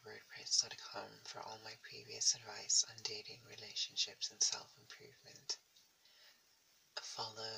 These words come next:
and like my Facebook page, Ask Kelly Nele.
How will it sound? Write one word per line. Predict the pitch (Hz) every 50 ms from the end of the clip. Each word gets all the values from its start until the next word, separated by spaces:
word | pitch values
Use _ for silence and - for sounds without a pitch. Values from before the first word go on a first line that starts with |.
| - -
and | - - - - - 107
like | - - - -
my | - - - - -
Facebook | - 440 415 - - - - - - -
page, | - - - - - - - - - - - - -
Ask | - - - -
Kelly | - - - - -
Nele. | - - - - - -